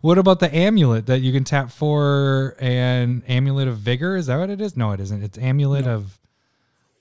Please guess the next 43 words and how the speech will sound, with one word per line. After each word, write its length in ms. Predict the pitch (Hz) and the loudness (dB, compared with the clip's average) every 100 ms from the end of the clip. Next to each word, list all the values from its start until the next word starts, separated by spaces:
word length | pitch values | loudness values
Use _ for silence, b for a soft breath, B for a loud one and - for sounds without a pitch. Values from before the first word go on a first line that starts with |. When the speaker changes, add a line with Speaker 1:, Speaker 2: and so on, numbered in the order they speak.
| _ | _
Speaker 1:
the 200 | 131 135 | 0 2
one 160 | 147 151 | 4 4
where 80 | |
you 80 | 147 | 2
tap 240 | 135 147 110 | 2 -2 -2
four 480 | - 139 147 156 | -6 -2 0 2
and 160 | 123 113 | 2 0
drop 240 | 110 113 | 0 -2
a 60 | 120 | -2
creature 340 | - 113 - | -4 -6 -4
from 220 | 104 104 101 | -8 -4 -4
your 100 | 101 | -4
hand. 400 | 107 95 95 107 | -4 -4 -6 -8
Z-, 300 | 131 147 143 | -10 -8 -4
then 220 | 143 202 | 0 2
that 140 | 196 | 2
opens 260 | 156 139 131 | 0 0 0
up 120 | 120 | 0
a 60 | 120 | -2
whole 360 | 123 143 135 | -2 0 -2
Pandora's 600 | 120 - 131 120 131 123 | -4 -2 0 0 0 0
box 420 | 107 117 131 143 - | -2 -2 -2 -4 -6
of 120 | 110 | -6
other 300 | 127 139 120 | -4 -4 -6
crap 360 | - 110 90 | -8 -12 -10
that 120 | 101 110 | -8 -6
you 120 | 107 | -6
could 120 | 104 | -6
do. 340 | 101 95 95 101 b b b b b | -6 -6 -6 -10 b b b b b
'Cause 140 | - 147 | 0 4
then 120 | 202 | 6
there's 180 | 208 175 | 4 4
also 320 | 175 - 165 | 2 2 0
the 180 | 147 147 | 2 2
Speaker 2:
I 60 | |
did 260 | 147 147 139 | 4 4 4
Sneak 220 | 135 202 | 2 0
Attack. 400 | 202 - 131 156 _ _ _ | -4 -6 -10 -10 _ _ _
Speaker 1:
<laughs> 240 | _ _ - | _ _ -2
You 100 | 131 | 0
did 400 | 120 - - 151 | 0 -8 -8 -10
Sneak 400 | - - 123 139 | -10 -8 -8 -6
Attack? 320 | 135 151 160 | -6 -6 -6